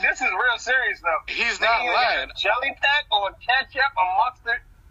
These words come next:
Speaker 2: Mayonnaise.
Speaker 1: Somewhere in one of their
Speaker 2: Mayonnaise is what I
Speaker 1: pockets.
Speaker 2: seen. Mayonnaise.
Speaker 1: Oh, Lord. I seen relish. That shit was funny.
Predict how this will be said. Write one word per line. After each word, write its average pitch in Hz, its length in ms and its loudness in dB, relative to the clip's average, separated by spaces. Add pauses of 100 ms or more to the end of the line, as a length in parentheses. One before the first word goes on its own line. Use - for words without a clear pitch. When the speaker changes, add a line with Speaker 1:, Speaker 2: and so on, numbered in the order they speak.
(200)
Speaker 2:
Mayonnaise. 147 320 0
Speaker 1:
Somewhere 247 240 2
in 196 180 0
one 208 140 2
of 165 80 2
their 165 60 0 (100)
Speaker 2:
Mayonnaise - 240 2
is 127 80 -12
what 123 100 0
I 123 40 2 (100)
Speaker 1:
pockets. - 80 -14
Speaker 2:
seen. 92 180 -10 (320)
Mayonnaise. 107 460 0
Speaker 1:
Oh, - 160 0 (320)
Lord. - 120 0 (1300)
I - 80 2
seen 226 240 -2
relish. 196 460 0 (760)
That - 160 2
shit - 160 0
was - 160 -16
funny. - 320 0